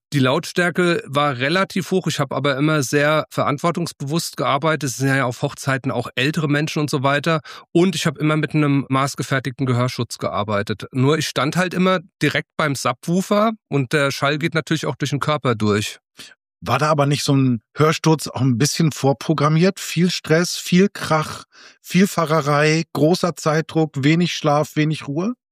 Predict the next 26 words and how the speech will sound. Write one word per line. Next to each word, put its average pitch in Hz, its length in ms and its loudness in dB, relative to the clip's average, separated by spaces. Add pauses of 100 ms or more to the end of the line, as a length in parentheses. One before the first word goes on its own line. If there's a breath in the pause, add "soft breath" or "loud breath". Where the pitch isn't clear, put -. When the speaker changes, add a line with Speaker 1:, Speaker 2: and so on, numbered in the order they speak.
(480 loud breath)
Speaker 1:
Ja, 180 280 2
im 156 300 -2
Nachhinein 170 1200 -2
weiß 131 300 -2
man's 185 200 -2
dann 160 180 0
natürlich 160 420 -2
immer 160 220 0
besser. 202 640 0
Ich - 180 -6
würd 165 140 -2
schon 185 200 0
sagen, 180 280 0
dass 165 180 -2
mein 151 200 2
erster 190 400 -2
Hörsturz, 196 480 -2
den 170 120 -2
ich 165 160 -2
hatte, 160 180 -2
ein 143 60 -2
eindeutiges 156 640 -4
Warnsignal 151 580 0
meines 139 300 0
Körpers 156 480 -2
war, 160 360 0